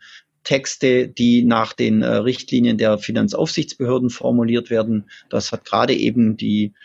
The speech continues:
Kreditreform beispielsweise als Produkt am Markt eingeführt.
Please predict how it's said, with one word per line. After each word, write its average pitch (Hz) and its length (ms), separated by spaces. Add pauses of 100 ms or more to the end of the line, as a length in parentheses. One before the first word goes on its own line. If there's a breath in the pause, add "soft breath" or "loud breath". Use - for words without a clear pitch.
(200 loud breath)
Kreditreform 147 640
beispielsweise 120 720
als - 180
Produkt - 440
am 107 100
Markt 107 320
eingeführt. 131 720